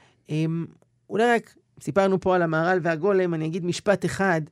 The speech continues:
אה, שאמר עליו אחד, אה, הצדיקים, שכולם מתפעלים מזה שהמהר"ל יצר גולם אחד.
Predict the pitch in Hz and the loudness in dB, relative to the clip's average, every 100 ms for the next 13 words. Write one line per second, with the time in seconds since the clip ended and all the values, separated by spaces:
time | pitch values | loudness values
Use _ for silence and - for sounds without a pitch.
0 | _ _ _ _ _ 160 143 139 143 - | _ _ _ _ _ -14 -10 -6 -6 -8
1 | 147 135 131 131 - _ _ _ 156 175 | -8 -6 -6 -10 -16 _ _ _ -2 2
2 | 175 165 147 147 175 175 143 - _ _ | 4 4 2 0 2 2 0 -12 _ _
3 | _ _ 147 135 131 156 143 143 240 214 | _ _ -6 -6 -2 0 0 -2 0 0
4 | 120 - _ _ _ _ _ _ _ _ | -2 -6 _ _ _ _ _ _ _ _
5 | _ _ - 185 - 214 320 226 - 208 | _ _ -6 -4 6 6 8 4 4 8
6 | 180 202 220 185 143 151 185 180 165 156 | 8 8 6 2 -2 2 4 4 2 4
7 | 151 180 190 160 - 156 151 185 175 160 | 4 4 4 0 -6 -8 0 2 4 0
8 | - _ - 131 208 190 143 131 127 | -8 _ 2 8 8 8 4 0 -4